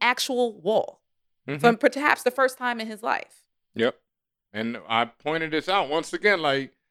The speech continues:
Speaker 2: people are like, "Oh, your boy." I'm like, "This nigga ain't my boy. I'm just pointing out to y'all the facts of the situation." And I pointed out the facts of this situation from early on. I said that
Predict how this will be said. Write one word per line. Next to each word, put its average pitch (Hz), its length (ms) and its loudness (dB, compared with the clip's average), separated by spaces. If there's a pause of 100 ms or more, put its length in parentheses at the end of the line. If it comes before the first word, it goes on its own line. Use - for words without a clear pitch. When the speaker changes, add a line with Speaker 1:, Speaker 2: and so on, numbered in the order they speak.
(240)
Speaker 2:
people 147 180 2
are 151 80 10
like, 147 180 8
"Oh, 165 220 6
your 143 220 6
boy." 127 340 6
I'm 160 180 4
like, 262 160 4
"This 311 140 -4
nigga 330 320 4
ain't 262 80 6
my 226 140 8
boy. 180 340 8
I'm 220 220 0
just 254 180 -4
pointing 226 260 6
out 208 180 4
to 208 100 -6
y'all 180 180 8
the 175 80 4
facts 190 400 4
of 180 80 2
the 165 80 0
situation." 180 580 2
And 113 140 -2
I 139 60 4
pointed 180 320 -2
out 170 160 4
the 151 80 -2
facts 175 280 0
of 160 60 -12
this 165 160 -6
situation 165 480 -6
from 147 180 0
early 151 300 2
on. 170 260 0
I 110 120 0
said 131 260 -2
that 127 180 -4